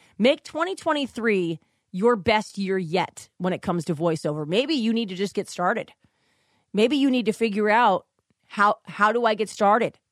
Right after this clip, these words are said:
You know, like, figure it out. Like, do it. Create a plan and then execute starting January first.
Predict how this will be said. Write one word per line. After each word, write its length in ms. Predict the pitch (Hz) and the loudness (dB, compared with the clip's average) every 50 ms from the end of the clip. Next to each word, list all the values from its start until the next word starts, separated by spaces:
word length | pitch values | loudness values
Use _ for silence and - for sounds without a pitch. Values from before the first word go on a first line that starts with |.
| _ _ _ - | _ _ _ -8
You 100 | 190 190 | -6 -4
know, 280 | 185 185 190 208 233 - | -2 -2 0 0 -2 0
like, 300 | - 196 190 185 - _ _ _ _ _ _ _ _ _ _ _ _ _ _ _ - - | 0 0 0 0 -4 _ _ _ _ _ _ _ _ _ _ _ _ _ _ _ -18 -8
figure 260 | - 214 208 294 349 | -6 -6 -4 -2 0
it 60 | 339 | 2
out. 320 | 269 226 302 440 196 - _ _ _ - | 2 2 2 0 -2 -6 _ _ _ -6
Like, 220 | - 208 196 156 | -6 -6 -6 -4
do 220 | - 190 247 302 440 | -2 -2 0 2 2
it. 160 | 285 - _ _ _ _ | 0 -2 _ _ _ _
Create 320 | - - 208 208 220 254 | -14 -8 -6 -4 -2 -4
a 40 | 294 | -4
plan 460 | - - 403 392 415 440 339 190 - _ _ _ _ _ _ _ _ _ _ _ _ _ _ - | -4 0 0 0 0 0 -2 -4 -8 _ _ _ _ _ _ _ _ _ _ _ _ _ _ -2
and 160 | 226 247 254 | -2 0 2
then 300 | 269 302 330 349 370 359 _ _ _ - | 4 4 4 2 0 -4 _ _ _ -4
execute 720 | 311 359 - - 415 - - 311 247 175 - _ - - _ _ _ _ _ _ _ _ _ | -4 -4 -4 -6 -14 -12 -8 -8 -8 -8 -8 _ -20 -20 _ _ _ _ _ _ _ _ _
starting 340 | - - 226 262 294 320 294 | 0 2 2 4 4 2 0
January 440 | 202 269 285 302 311 320 330 339 330 | 2 2 2 2 2 2 0 0 0
first. 540 | - 330 349 370 294 - - - - - | 2 2 2 2 2 0 -6 -10 -18 -20